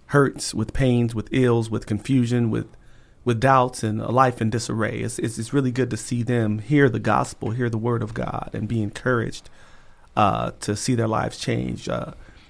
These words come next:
the biggest thing that God blesses me with, from my perspective, is that he allows me to see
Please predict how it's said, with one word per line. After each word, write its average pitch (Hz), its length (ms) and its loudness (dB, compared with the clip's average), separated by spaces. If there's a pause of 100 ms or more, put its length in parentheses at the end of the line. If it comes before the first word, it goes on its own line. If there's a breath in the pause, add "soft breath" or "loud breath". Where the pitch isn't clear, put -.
(100)
the 123 80 0
biggest 156 360 4
thing 135 220 6
that 117 140 2
God 113 320 2
blesses 110 340 0
me 131 140 6
with, 117 320 -2
from 104 140 -2
my 113 180 4
perspective, - 580 -4
is 107 80 -6
that 110 140 -2
he 120 100 0
allows 113 420 0
me 117 220 2
to 117 140 -8
see 110 480 -4